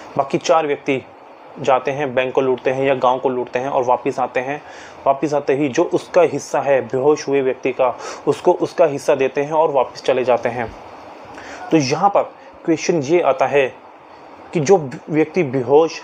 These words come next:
है उसे किस offense के लिए liable किया जाएगा? एक बार comment section में जाइए और बताइए कि उसे किस section के लिए, उसे किस section में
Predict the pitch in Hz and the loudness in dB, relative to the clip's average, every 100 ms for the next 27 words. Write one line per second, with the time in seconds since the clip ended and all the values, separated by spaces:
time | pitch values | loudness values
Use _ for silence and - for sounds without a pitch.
0 | - 160 156 - - 156 170 - 190 160 | 2 4 2 0 -8 -4 -4 -2 -2 -2
1 | 143 156 147 143 139 147 127 131 139 143 | -2 -2 -4 -4 -2 0 0 0 -4 0
2 | 131 120 135 139 117 - - - - - | 0 2 2 4 0 -4 -16 -20 -20 -20
3 | - - - - - - - 147 147 151 | -20 -20 -20 -20 -20 -8 0 2 2 0
4 | 139 160 156 151 151 151 139 135 139 156 | -2 0 0 0 0 0 2 0 2 2
5 | 131 131 135 175 170 165 143 165 165 156 | 2 0 0 -2 -4 -4 -2 -2 -2 -4
6 | - - 147 - 139 139 131 127 131 131 | -6 -4 -2 0 -2 0 0 0 0 0
7 | 151 - 175 - 139 - 143 151 | 0 -2 -2 0 0 0 0 -2